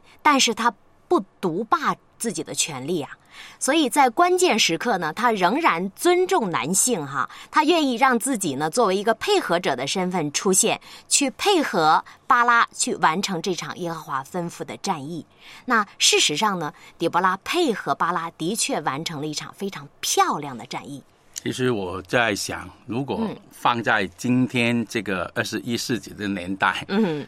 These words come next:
Speaker 2: 那么女跟男好像很多事情都，都一样了，都平等了。
Speaker 1: 嗯。
Speaker 2: 甚至我可以说啊，女的比男的好像更优胜。
Speaker 1: 牧师，你们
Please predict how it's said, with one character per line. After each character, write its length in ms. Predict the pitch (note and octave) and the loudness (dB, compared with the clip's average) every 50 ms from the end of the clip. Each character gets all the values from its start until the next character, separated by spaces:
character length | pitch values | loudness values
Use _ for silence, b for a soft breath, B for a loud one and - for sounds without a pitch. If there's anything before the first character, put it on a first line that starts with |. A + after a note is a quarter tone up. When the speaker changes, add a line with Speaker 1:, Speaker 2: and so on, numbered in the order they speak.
| - - | -6 -4
Speaker 2:
那 100 | - C#3 | 0 2
么 140 | D3 D3 | 2 4
女 260 | C#3 A#2+ G#2 F#2+ F2 F2 | 4 2 2 0 -4 -4
跟 400 | - C3 C3 C3+ C3+ C#3 C3 A#2+ | -2 0 2 2 2 2 2 0
男 260 | G#2 F2+ E2 G2 B2 B2+ | 0 2 2 2 0 0
好 240 | - - E2 F2 | -2 -2 -4 -4
像 220 | F#2+ - A#2+ A#2+ G#2+ | -2 -2 -2 -2 -2
很 200 | F2 F2+ E2+ E2 | -4 -6 -8 -6
多 180 | F2 A2+ A2+ A2+ | -4 -4 -2 -2
事 160 | - - A#2+ | -4 -6 -8
情 260 | - - F#2+ G2 G#2 | -8 -6 -6 -6 -4
都， 340 | - A#2 A2+ A2+ A2+ A2+ - - _ _ _ _ _ _ _ _ | -4 -2 -2 -2 -4 -4 -8 -12 _ _ _ _ _ _ _ _
都 100 | - B2+ | -2 0
一 100 | B2+ C3+ | 2 4
样 220 | C#3+ B2+ G#2 - - | 4 4 2 0 -6
了， 120 | - - - _ B B B B B B B B B B B - | -12 -14 -16 _ B B B B B B B B B B B 0
都 140 | D3+ D3+ | 2 2
平 320 | C#3+ - - - A2 A#2+ D3 | 2 0 -2 -4 0 2 2
等 180 | D3 A2+ E2+ F2 | 2 2 0 -2
了。 120 | F#2+ F#2 - - b b b b b | -4 -6 -6 -8 b b b b b
Speaker 1:
嗯。 140 | - G3 F#3 | -6 -4 0
Speaker 2:
甚 240 | F3 F3 F3 D#3 C#3+ | 2 4 4 4 4
至 140 | B2+ D3+ | 4 4
我 200 | C#3+ A2+ F#2+ F#2+ | 2 2 0 -2
可 140 | - - B2 | -2 -2 0
以 100 | C3 A2 | 0 0
说 280 | F#2 - - B2+ A2+ G2 | -2 0 0 0 2 2
啊， 80 | F2+ E2+ | 0 0
女 320 | F#2+ G2 F#2+ F#2 F2+ F#2+ G2 | -2 -4 -6 -6 -6 -6 -2
的 220 | - B2 B2+ - - _ _ | 0 0 0 0 -2 _ _
比 260 | - G2+ F2+ F2+ F2+ F2 | -10 -8 -8 -8 -10 -6
男 300 | F2+ F#2 E2 D#2 F#2 G#2+ | -4 -2 -2 0 -2 -2
的 140 | A2 A#2+ - | 0 -2 -2
好 220 | - - F#2+ F2 | -4 -4 -6 -6
像 180 | E2 - A2+ G#2+ G2 | -4 -2 -2 -2 0
更 340 | - A#2+ G#2+ G2+ G2 F2+ - - - | 0 0 0 0 -2 -4 -6 -10 -10
优 240 | - A#2+ B2 A#2+ A2+ | -4 0 0 2 0
胜。 200 | G2+ - C3 G#2+ E2 - B B B B | 0 0 -2 -4 -4 -8 B B B B
Speaker 1:
牧 120 | B3+ C4+ | 0 2
师， 220 | C4+ - C#4 B3+ B3+ | 2 4 4 4 4
你 160 | B3 A#3 F#3 | 4 2 2
们 100 | F3 | 2